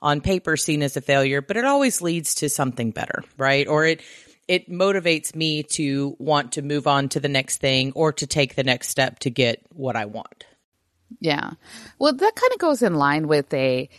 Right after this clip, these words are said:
Speaker 2: never give up on your dreams.
Speaker 1: Right.
Speaker 2: Uh, I, I completely understand not wanting to give up on your dreams, but sometimes the people that say that are generally people that have been very, very lucky, like
Speaker 1: Mm-hmm.
Speaker 2: actors, for example.
Speaker 1: Yeah.
Speaker 2: Or somebody that's been able to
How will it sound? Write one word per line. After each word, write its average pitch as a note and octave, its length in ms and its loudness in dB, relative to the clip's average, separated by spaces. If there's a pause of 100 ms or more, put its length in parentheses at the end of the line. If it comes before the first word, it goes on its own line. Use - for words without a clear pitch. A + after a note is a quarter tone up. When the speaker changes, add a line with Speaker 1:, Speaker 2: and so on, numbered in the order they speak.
(160)
Speaker 2:
never E3 260 0
give F3 240 2
up E3 180 0
on D#3+ 140 4
your C#3+ 140 2
dreams. D3 720 0
Speaker 1:
Right. - 340 -6 (240)
Speaker 2:
Uh, - 120 -2 (260)
I, A#3 240 2 (220)
I G#3+ 100 4
completely C#4+ 540 0
understand F3 640 2
not D#3 180 2
wanting D#3 280 0
to - 60 -14
give D#3 160 2
up D3+ 160 0
on C#3 140 0
your C#3 140 2
dreams, C#3 480 0
but E3 160 -2
sometimes A#3+ 800 0 (340)
the A3 80 2
people F4 320 0
that G#3 200 2
say F3 280 0
that C4 300 2
are F3+ 140 4
generally G#3 540 2
people F#3+ 300 -4
that E3 140 2
have D3 120 0
been D3 300 0
very, D#3 320 2
very C#3 340 0
lucky, C3 420 -6 (240)
like D#3 260 0
Speaker 1:
Mm-hmm. C#3+ 100 2
Speaker 2:
actors, D3+ 520 -2
for C#3+ 240 2
example. B2 760 -4
Speaker 1:
Yeah. C#3 280 -2
Speaker 2:
Or E3+ 320 2
somebody A3+ 520 0
that's E3+ 280 0
been E3 160 2
able E3 280 0
to C#3+ 340 0